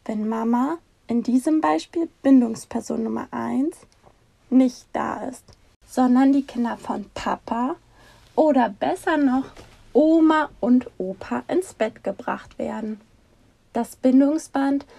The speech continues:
ist in diesen Fällen schwächer und das Bedürfnis, diese Person bei sich zu spüren, geringer. Viele stillende Mamas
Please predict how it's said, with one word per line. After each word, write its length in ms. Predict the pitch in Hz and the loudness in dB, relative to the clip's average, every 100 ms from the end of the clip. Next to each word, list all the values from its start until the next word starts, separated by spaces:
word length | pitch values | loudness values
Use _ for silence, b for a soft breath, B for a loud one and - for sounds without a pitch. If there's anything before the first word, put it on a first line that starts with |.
| B B | B B
ist 220 | 240 - - | -8 -6 -4
in 180 | 233 | -2
diesen 460 | 196 262 311 330 320 | 2 2 4 0 -2
Fällen 420 | - 294 277 285 | -2 0 2 0
schwächer 720 | 277 - - 214 - 208 196 b b b b - | -4 -6 -4 -4 -6 -12 -12 b b b b -6
und 180 | 240 | -4
das 160 | 233 - | -4 -6
Bedürfnis, 760 | - 196 254 339 381 330 294 - | -10 -6 -2 -2 0 -2 -2 0
diese 280 | 320 359 | 0 0
Person 540 | 370 330 285 277 285 277 | -4 -6 -4 -2 0 -2
bei 240 | 285 302 | 0 -2
sich 240 | 330 277 - | -2 -8 -10
zu 140 | 254 | -10
spüren, 720 | 240 - 240 240 240 254 254 | -10 -6 -4 -4 -2 -2 -2
geringer. 720 | - 269 254 220 220 214 214 208 _ _ _ _ _ _ _ _ _ _ | -2 -4 -4 -6 -8 -10 -12 -14 _ _ _ _ _ _ _ _ _ _
Viele 340 | _ - 339 330 | _ 0 0 0
stillende 540 | - 339 370 339 262 | -2 2 4 4 2
Mamas 540 | 233 226 226 240 254 | -2 -2 -2 -2 -4